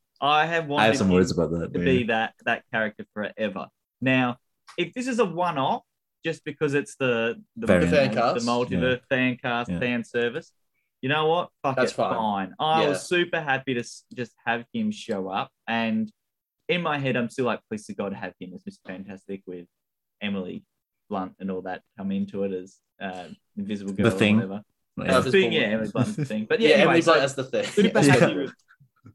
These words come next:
Speaker 1: that to me was almost the, one of the big highlights of the film, just to have that moment of something that I've wanted to see or wanted that, uh,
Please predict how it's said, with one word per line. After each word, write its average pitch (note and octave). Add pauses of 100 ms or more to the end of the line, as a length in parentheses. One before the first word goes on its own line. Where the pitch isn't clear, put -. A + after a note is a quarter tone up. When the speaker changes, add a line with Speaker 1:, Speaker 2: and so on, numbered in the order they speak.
Speaker 1:
that G3+
to A3
me E3+
was D3+
almost D3
the, A#2 (220)
one C#3
of A#2+
the A2
big A#2
highlights G#2
of -
the -
film, - (160)
just C3+
to E3
have C#3
that A#2+
moment A2
of G#2+
something A#2+
that A2
I've A2
wanted G#2+
to F#2
see F2+ (300)
or A2
wanted A#2+
that, G2 (200)
uh, E2